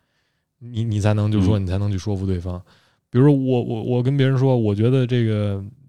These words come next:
Speaker 1: 大家都应该这个支持中国男足，这是我的态度，人就不支持。
Speaker 2: 嗯。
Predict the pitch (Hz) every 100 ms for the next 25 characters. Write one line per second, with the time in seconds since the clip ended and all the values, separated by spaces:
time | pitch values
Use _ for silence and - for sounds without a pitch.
0 | _ 135 123 123 131 131 131 127 127 120
1 | 113 101 95 147 120 123 127 120 117 110
2 | 104 98 - _ _ _ _ _ _ _
3 | _ _ _ _ _ _ _ _ - 117
4 | 104 90 101 104 92 120 117 175 185 107
5 | 98 95 101